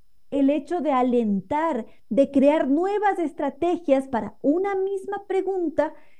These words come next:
que pueden permitir, mm, reevaluar, ver de otra manera una premisa o repensar un concepto. ¿Y qué pasa después? Llegar a un punto de cambio,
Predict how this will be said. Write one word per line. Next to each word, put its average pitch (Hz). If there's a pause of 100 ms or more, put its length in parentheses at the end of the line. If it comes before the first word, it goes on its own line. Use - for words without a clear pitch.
(100)
que 370
pueden 381
permitir, 330 (540)
mm, 247 (100)
reevaluar, 277
ver 285
de 269
otra 359
manera 269
una 262
premisa 302 (180)
o 247
repensar 247
un 277
concepto. 294 (360)
¿Y 320
qué 359
pasa 311
después? 240
Llegar 226
a 220
un 208
punto 208
de 190
cambio, 190